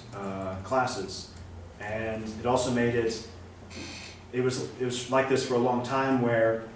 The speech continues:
there were no more deriving classes because there was so much work to implement, and the compiler has to change for every one. So the nice thing about the new generic way is that the compiler just needs to generate a generic instance, and all of these,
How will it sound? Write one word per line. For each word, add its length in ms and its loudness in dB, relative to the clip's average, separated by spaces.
there 140 4
were 140 6
no 300 8
more 240 6
deriving 480 8
classes 460 2
because 400 -2
there 80 0
was 120 -2
so 100 0
much 200 -2
work 160 2
to 60 -4
implement, 400 -4
and 80 -8
the 60 -6
compiler 360 0
has 220 -4
to 60 -8
change 340 -4
for 100 -6
every 160 -4
one. 240 -4
So 500 4
the 80 0
nice 200 4
thing 140 2
about 240 2
the 80 0
new 340 6
generic 540 4
way 180 4
is 200 2
that 300 2
the 100 -2
compiler 400 8
just 200 0
needs 240 0
to 40 -10
generate 480 2
a 80 -6
generic 420 2
instance, 560 -8
and 420 -2
all 180 6
of 100 4
these, 540 0